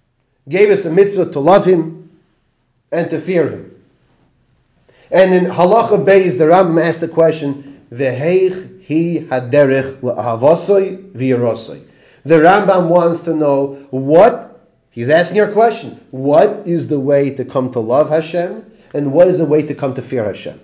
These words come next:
What do you do? What do you plug into the G P S?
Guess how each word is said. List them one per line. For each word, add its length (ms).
What 140
do 60
you 120
do? 340
What 140
do 80
you 160
plug 240
into 160
the 80
G 180
P 160
S? 360